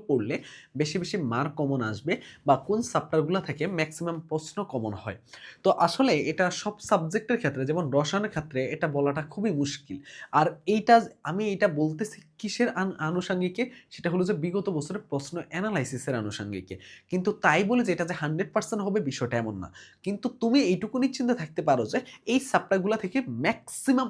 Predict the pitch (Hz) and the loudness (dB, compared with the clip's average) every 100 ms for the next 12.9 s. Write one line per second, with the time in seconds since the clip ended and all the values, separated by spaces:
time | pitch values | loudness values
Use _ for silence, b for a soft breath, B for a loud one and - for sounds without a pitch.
0 | - 131 - 113 - 160 113 85 - 95 | -2 -4 -4 -10 0 2 2 -2 -6 -6
1 | B B - 180 202 - 180 208 214 240 | B B -4 -2 -4 -2 0 2 2 2
2 | 247 165 165 190 196 190 214 - - 185 | 2 0 0 -2 -4 -4 -6 -6 -4 -4
3 | 180 160 208 240 233 120 123 185 B - | -4 -4 -2 -2 0 -2 -2 -6 B 2
4 | 170 170 214 240 226 220 - 151 160 143 | 2 4 2 2 0 -4 -4 -4 -2 0
5 | 156 156 156 240 330 160 139 - 160 165 | -2 -2 -4 0 2 0 -2 -4 -4 -2
6 | 139 - 156 - 127 120 117 - 139 165 | -4 -4 -8 -6 -6 -6 -8 -8 -6 -4
7 | 202 214 294 311 B B 175 - 175 165 | 2 2 2 -2 B B -6 -2 2 4
8 | 214 196 208 120 175 247 269 247 240 - | 4 2 0 0 2 2 2 0 0 -6
9 | - 214 208 208 196 190 208 214 120 135 | -4 -2 -2 -4 -2 -2 -2 -2 0 -2
10 | B B - 185 180 170 233 156 156 - | B B 2 4 2 -2 2 2 2 -2
11 | 165 165 123 143 135 B B - 147 214 | -4 -4 -2 0 0 B B 4 6 6
12 | 233 233 185 120 175 247 254 143 | 4 2 0 2 4 4 4 2